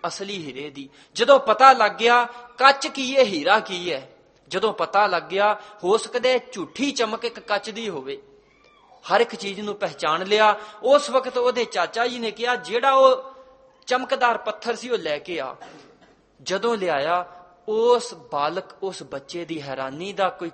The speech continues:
ਕਾਰਨ ਨਾ ਰਿਹਾ। ਉਹ ਕਹਿਣ ਲੱਗਾ, "ਆਹ ਬੜਾ ਬੇਸ਼ੁਮਾਰ, ਬੇਸ਼ਕੀਮਤੀ ਹੀਰਾ ਹੈ।" ਉੱਥੇ ਉਹਦੇ ਉਹ ਚਾਚਾ ਜੀ ਸਮਝਾਉਣ ਲੱਗੇ, "ਉਸ ਦਿਨ ਮੈਂ ਤੈਨੂੰ ਇਹਦਾ ਮੁੱਲ ਦੇ ਸਕਦਾ ਸੀ, ਪਰ ਤੈਨੂੰ ਜਿਹੜੀ ਹੈ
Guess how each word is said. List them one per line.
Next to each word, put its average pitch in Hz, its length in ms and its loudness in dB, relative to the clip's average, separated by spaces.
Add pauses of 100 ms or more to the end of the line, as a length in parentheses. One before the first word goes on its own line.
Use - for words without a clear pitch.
ਕਾਰਨ 170 340 0
ਨਾ 185 180 0
ਰਿਹਾ। 185 340 -2 (280)
ਉਹ 165 140 -14
ਕਹਿਣ 170 240 -8
ਲੱਗਾ, 165 240 -10
"ਆਹ 165 300 -6 (160)
ਬੜਾ 226 360 4
ਬੇਸ਼ੁਮਾਰ, 180 840 -2
ਬੇਸ਼ਕੀਮਤੀ 208 800 -8
ਹੀਰਾ 156 320 -8
ਹੈ।" 160 240 -12 (1400)
ਉੱਥੇ 269 600 4 (200)
ਉਹਦੇ 269 360 2
ਉਹ 254 100 6
ਚਾਚਾ 240 460 0
ਜੀ 247 140 -8
ਸਮਝਾਉਣ 202 480 -4
ਲੱਗੇ, 240 420 2 (200)
"ਉਸ 277 360 6
ਦਿਨ 285 240 -2
ਮੈਂ 285 160 0
ਤੈਨੂੰ 269 320 -6
ਇਹਦਾ 262 200 2
ਮੁੱਲ 214 320 -2
ਦੇ 208 200 4
ਸਕਦਾ 240 380 0
ਸੀ, 247 160 -6
ਪਰ 240 240 0
ਤੈਨੂੰ 233 440 -6
ਜਿਹੜੀ 240 320 -2
ਹੈ 233 200 -2